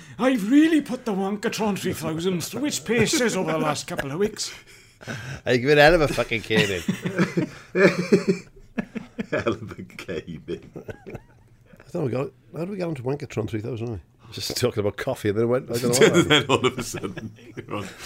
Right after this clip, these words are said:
Speaker 3: a robot wanking you off.
Speaker 2: How was your day, Leslie? All good?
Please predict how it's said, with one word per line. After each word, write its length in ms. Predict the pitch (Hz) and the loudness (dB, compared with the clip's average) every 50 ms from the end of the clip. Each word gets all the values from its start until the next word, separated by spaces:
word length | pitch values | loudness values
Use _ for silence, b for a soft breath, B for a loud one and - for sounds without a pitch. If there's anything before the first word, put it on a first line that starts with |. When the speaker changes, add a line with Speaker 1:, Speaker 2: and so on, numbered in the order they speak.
| - - - - - 220 - B B B B - | -14 -14 -14 -14 -14 -14 -14 B B B B -8
Speaker 3:
a 80 | 113 110 | -8 -4
robot 480 | 107 110 113 113 113 113 107 104 104 98 | -2 0 2 2 2 0 0 -2 -2 -2
wanking 340 | 110 110 110 107 117 113 107 | -4 -4 -4 -2 -4 -2 -2
you 140 | 113 117 | -2 -2
off. 240 | 117 117 110 107 110 - 120 113 | -2 -2 -4 -6 -10 -14 -12 -8
Speaker 2:
How 100 | - 147 | -4 -2
was 100 | 147 131 135 | -2 -2 -2
your 60 | 135 | 0
day, 140 | 156 - 117 | 0 0 0
Leslie? 380 | 104 117 135 139 156 147 117 104 120 | 0 0 -2 -2 -4 -4 -4 -4 -4
All 120 | 127 135 | -6 -6
good? 180 | 131 135 147 | -6 -8 -10